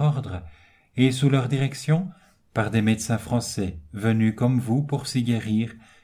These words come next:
et qui y sont restés. Il pressa l'un des boutons de son appareil téléphonique compliqué. La petite jeune fille du vestibule entra, bloc en main,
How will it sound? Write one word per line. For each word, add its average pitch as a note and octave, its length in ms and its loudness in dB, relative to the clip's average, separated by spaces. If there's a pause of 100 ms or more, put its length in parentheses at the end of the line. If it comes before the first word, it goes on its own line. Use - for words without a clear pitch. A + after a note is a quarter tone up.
(200)
et G#2+ 140 2
qui G#2+ 180 4
y G2 60 2
sont G2 180 -6
restés. F#2+ 540 -8 (1400)
Il G#2+ 240 2
pressa C#3+ 460 2
l'un A#2+ 200 4
des A#2+ 140 2
boutons A2+ 320 2
de A#2+ 140 2
son G#2+ 180 0
appareil A#2 420 -2
téléphonique A#2 720 -2
compliqué. F#2+ 600 -8 (1600)
La G#2 100 0
petite B2 440 2
jeune A#2 240 4
fille D#3 200 4
du C3+ 120 2
vestibule B2 580 0
entra, G#2+ 500 -2
bloc A2 380 -4
en F#2+ 80 2
main, G2 260 0